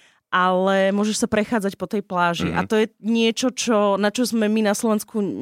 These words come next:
Speaker 1: neboli zvyknutí. A teraz, keď akože žije v Austrálii, tak si vytvorila taký svoj rituál a veľmi sa jej to páči a má to rada.
Speaker 2: Mhm.
Speaker 1: Takže celá tá kombinácia toho. Melbourne je,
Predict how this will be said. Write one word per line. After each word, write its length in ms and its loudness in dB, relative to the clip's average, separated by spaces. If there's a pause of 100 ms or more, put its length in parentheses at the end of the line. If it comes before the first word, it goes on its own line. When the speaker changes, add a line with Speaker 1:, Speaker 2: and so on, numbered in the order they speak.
(100)
Speaker 1:
neboli 300 0
zvyknutí. 720 -2
A 100 -12
teraz, 260 -2
keď 220 -2
akože 300 -2
žije 240 2
v 80 2
Austrálii, 580 0 (400)
tak 180 -2
si 180 -4
vytvorila 460 2
taký 200 -4
svoj 220 2
rituál 440 2
a 80 2
veľmi 220 2
sa 140 -2
jej 100 0
to 80 -2
páči 420 0
a 80 -2
má 140 0
to 160 -4
rada. 320 0
Speaker 2:
Mhm. 320 -8 (220)
Speaker 1:
Takže 260 -2
celá 200 0
tá 100 -2
kombinácia 760 0
toho. 480 -2 (520)
Melbourne 760 0
je, 480 2